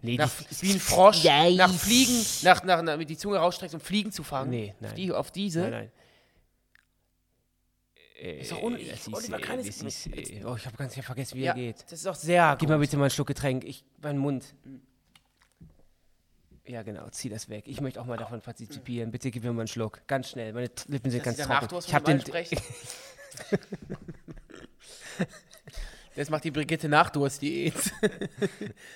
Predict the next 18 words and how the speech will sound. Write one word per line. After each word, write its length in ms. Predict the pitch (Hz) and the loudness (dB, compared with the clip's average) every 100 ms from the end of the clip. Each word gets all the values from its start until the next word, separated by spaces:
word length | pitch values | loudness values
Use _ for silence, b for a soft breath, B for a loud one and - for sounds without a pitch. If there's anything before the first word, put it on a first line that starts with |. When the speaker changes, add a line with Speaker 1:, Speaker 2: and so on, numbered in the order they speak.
| 127 - - - - - _ b b b b _ - 123 107 92 _ 123 90 | -18 -18 -20 -20 -16 -16 _ b b b b _ -20 -20 -20 -20 _ -20 -12
Speaker 2:
Oh 160 | 92 - | -10 -8
ja, 280 | - - - - | -10 -10 -12 -10
gib 160 | 123 214 | -10 -10
dir 120 | - | -14
die 180 | 98 101 | -14 -14
Cola, 600 | - 131 127 123 110 98 | -8 -6 -2 0 0 -2
komm. 400 | - 151 147 143 147 | 0 2 2 0 -6
<laughs> 1120 | 214 - 214 - 208 185 196 165 127 117 87 76 - - 160 131 - 165 - - 147 - B B | -4 0 0 0 -2 0 0 0 0 -2 -4 -4 -8 -12 -12 -12 -6 -6 -6 -14 -14 -18 B B
Speaker 1:
So. 160 | - 147 | 4 6
Speaker 2:
Gib 120 | 131 | 4
dir 60 | 165 | 2
die 80 | |
fermentierte 500 | 156 160 151 160 151 | 0 0 0 0 -2
Nelke, 360 | 143 139 139 147 | 0 0 0 0
los. 180 | - - 214 208 - - - | 2 2 4 4 2 -8 -6
<laughs> 1000 | 180 185 - 175 - - - - - - | -2 -2 -4 -10 -10 -12 -16 -16 -18 -8
Speaker 1:
Die 180 | 185 - | -4 4
was? 440 | 147 240 - - | 4 4 -2 -12